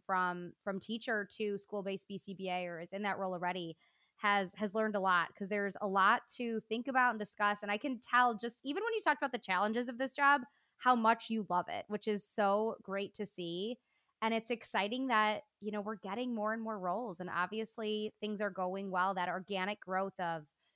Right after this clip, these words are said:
your, even within your district, seeing how well things are going, that we want another B C B A and another one. And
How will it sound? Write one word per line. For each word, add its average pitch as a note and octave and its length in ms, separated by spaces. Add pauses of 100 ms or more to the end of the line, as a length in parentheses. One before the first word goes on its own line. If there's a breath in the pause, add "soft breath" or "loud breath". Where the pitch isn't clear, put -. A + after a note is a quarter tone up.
(160)
your, G#3 320
even A#3+ 200
within A#3 240
your A3+ 100
district, G#3 400
seeing A#3+ 420
how A#3 160
well G#3+ 220
things G#3+ 260
are G#3 80
going, F#3+ 600
that F3 360
we F3+ 120
want E3+ 260
another B3+ 260
B A#3 140
C G3+ 160
B F3 100
A F3 40
and E3+ 280
another A#3 300
one. E3 400
And D#3+ 180